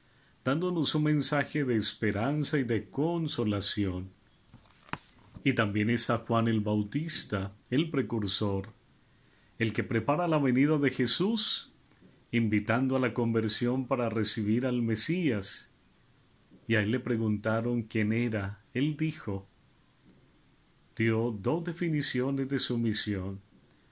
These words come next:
"Yo soy el testigo, el testigo de la luz, porque el que viene es la luz". Y segundo,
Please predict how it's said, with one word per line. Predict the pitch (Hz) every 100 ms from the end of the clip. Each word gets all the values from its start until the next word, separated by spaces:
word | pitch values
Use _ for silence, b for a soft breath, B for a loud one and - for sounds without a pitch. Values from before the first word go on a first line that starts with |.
| b b b b
"Yo | 104
soy | 113 139 135
el | 135 120
testigo, | 123 113 - - 175 165 113 101 - - - - -
el | 107
testigo | 101 98 - 143 139 139
de | 110
la | 98 98
luz, | 95 95 95 - - _ _ _ _ - - - - - -
porque | 107 104
el | 104 95
que | 104
viene | 98 117 143 143 147 143 143 _ _ -
es | 113 98
la | 117
luz". | 117 175 226 - - - - - - - - - - - - - - - - - - - -
Y | -
segundo, | 165 147 220 254 170 107 95